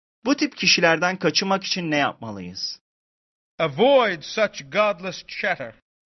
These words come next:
Speaker 1: Tanrı'dan uzak geyik muhabbetlerinden nasıl kaçınabiliriz?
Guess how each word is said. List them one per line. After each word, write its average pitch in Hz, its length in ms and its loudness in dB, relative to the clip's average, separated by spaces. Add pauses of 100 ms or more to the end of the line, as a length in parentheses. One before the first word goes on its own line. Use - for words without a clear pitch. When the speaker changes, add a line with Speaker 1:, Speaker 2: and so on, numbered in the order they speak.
(380)
Speaker 1:
Tanrı'dan 170 440 4
uzak 170 420 -2
geyik 196 280 2
muhabbetlerinden 156 880 0
nasıl 190 300 2
kaçınabiliriz? 104 920 -6